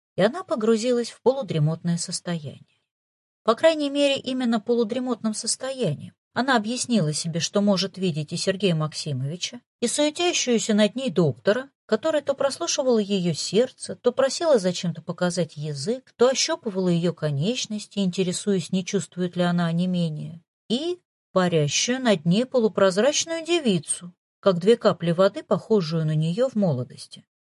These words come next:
Настолько похожую, что если бы не длинная ниже пояса коса, какой у самой Екатерины Алексеевны никогда не было, она решила бы, что это она и есть. Да и одета девица была, мягко говоря, странно.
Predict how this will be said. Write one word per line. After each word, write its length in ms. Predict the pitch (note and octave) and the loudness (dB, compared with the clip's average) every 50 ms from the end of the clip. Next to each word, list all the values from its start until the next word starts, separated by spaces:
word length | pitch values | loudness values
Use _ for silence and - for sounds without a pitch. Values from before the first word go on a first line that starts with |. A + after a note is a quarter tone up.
| _ _ _ _ _ _ _ _ _ _ - | _ _ _ _ _ _ _ _ _ _ -4
Настолько 480 | E3+ F#3 F#3+ - - A#3+ G#3+ - G3 F3+ | -4 -4 0 2 2 2 4 2 0 0
похожую, 600 | - F#3+ F#3+ - - D4 D4 B3+ E3+ D3+ C3+ C3 | 0 0 0 0 2 2 2 2 2 0 -4 -6
что 200 | - - - F3 | -4 -4 -2 0
если 320 | F3+ A3 G#3+ - G#3+ G3+ | 2 0 0 0 0 0
бы 100 | F3 G3 | 0 0
не 160 | F#3+ G#3 G#3+ | 2 2 0
длинная 540 | F#3 G3+ G#3 A3+ G3+ F3 E3 D#3 D#3 D#3 D#3+ | 0 0 2 2 2 2 2 0 0 0 0
ниже 280 | E3+ F3+ E3+ D3 G3+ G3+ | 2 2 2 2 0 -2
пояса 460 | - - B2 A#2+ C#3+ - - - - | -2 0 0 0 0 0 -2 -6 -4
коса, 480 | - - D#3 D3+ - - - D#4 F#4 - _ _ _ _ - | -2 -2 -2 0 0 0 0 0 -2 -4 _ _ _ _ 0
какой 320 | - G3 - - G#3 F3+ | 0 2 4 4 2 2
у 40 | D#3 | 2
самой 360 | - - G3+ G#3 G#3 G3+ D#3 | 2 2 2 4 4 2 2
Екатерины 520 | - E3 - F3 - A3 A3+ A3+ F#3 D#3 | 0 -4 -8 -4 -2 0 2 2 2 2
Алексеевны 500 | D#3 D#3+ G3 - - - A#3 F3 C#3+ D3 | 0 -2 -4 -6 -4 -2 0 0 0 0
никогда 420 | D3+ D#3 - - G#3 G#3+ G#3+ G#3 F#3 | -2 -2 0 0 0 0 0 0 0
не 200 | F3+ G#3 G#3 F3+ | 0 0 -2 -2
было, 280 | B2+ B2 G#2+ - _ _ _ _ _ _ | -4 -6 -12 -14 _ _ _ _ _ _
она 240 | - E3 F3 G3+ G3+ | 0 2 4 4 4
решила 420 | G#3 G#3+ - - F4 G4+ G#4 G4+ | 4 2 2 2 4 4 4 4
бы, 120 | G#3+ E3 C#3+ | 4 2 -2
что 200 | - - - A#3 | -2 0 2 2
это 220 | D4 D4+ D4+ C4 | 2 4 4 4
она 200 | G3+ F3 F#3+ A3 | 4 4 2 2
и 80 | B3 B3 | 0 -2
есть. 360 | A3+ F#3+ D#3 A2 - - - _ _ _ _ _ _ _ _ | -4 -6 -8 -8 -8 -12 -20 _ _ _ _ _ _ _ _
Да 120 | C#3+ D#3 F#3 | -2 2 4
и 40 | G3+ | 6
одета 400 | G#3+ A3+ G#3+ - G4+ - - D#3+ | 4 4 4 2 0 0 0 -2
девица 480 | C#3+ E3 G3 G3 F#3+ - - - D3 | -4 -4 -2 -2 -2 -4 -6 -8 -10
была, 380 | C#3 C#3 D#3 C#3+ C#3 C#3 C3 - - | -6 -4 -4 -2 -2 -4 -6 -8 -6
мягко 320 | F3+ A#3 C4 - _ B3 | -6 -6 -6 -6 _ -12
говоря, 320 | G3 E3 D3+ D#3 D3+ F3 F3+ | -8 -6 -4 -4 -4 -4 -6
странно. 640 | - - - - C#3 A#2+ - - - - - _ | -8 -8 -6 -4 -4 -4 -4 -8 -14 -20 -20 _